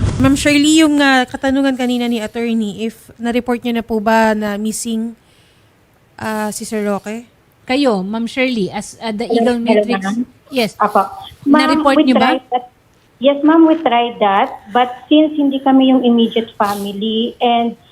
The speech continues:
Speaker 3: ang
Speaker 2: Saan po
Speaker 3: tinatanong
Speaker 2: kayo
Speaker 3: kasi
Speaker 2: nag-report?
Speaker 3: Ah,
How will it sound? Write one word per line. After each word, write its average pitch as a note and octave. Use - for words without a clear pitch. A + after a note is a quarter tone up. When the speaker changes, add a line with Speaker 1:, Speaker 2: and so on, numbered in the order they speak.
Speaker 3:
ang A#3
Speaker 2:
Saan D#4+
po F4
Speaker 3:
tinatanong B3
Speaker 2:
kayo E4
Speaker 3:
kasi D4+
Speaker 2:
nag-report? C4
Speaker 3:
Ah, C#4